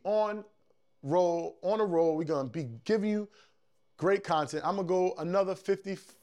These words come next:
forty, fifty days straight again. And then I'm gonna take another two-week race. And, and this is how I gotta do it, because you don't wanna lose yourself either, right? You wanna, you wanna, like,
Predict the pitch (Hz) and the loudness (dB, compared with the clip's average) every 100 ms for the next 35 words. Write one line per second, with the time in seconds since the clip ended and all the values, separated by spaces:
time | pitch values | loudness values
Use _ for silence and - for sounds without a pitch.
0 | _ 190 196 190 190 - 151 156 156 - | _ 0 0 0 -6 -6 -4 -2 -2 0
1 | 151 135 123 120 120 - - - 254 285 | -2 -2 -4 -6 -8 -16 -18 -4 2 4
2 | 277 233 233 196 196 185 - 190 156 175 | 2 2 2 2 -4 -4 -4 -6 -2 -4
3 | 110 - 156 160 - 170 302 294 262 214 | -4 -6 -6 -6 -4 -2 0 0 2 4
4 | 196 190 185 254 180 170 180 165 - - | 4 0 0 -2 -2 0 0 0 -8 -20
5 | - 185 240 254 226 196 170 208 170 156 | -6 0 2 2 0 0 -2 -2 -2 -2
6 | 165 131 - 170 120 113 135 151 156 196 | -2 -4 -4 -4 -2 -2 -2 -2 -2 -2
7 | 208 180 - - 151 180 208 196 170 139 | 0 -4 -6 -6 -2 0 0 2 0 0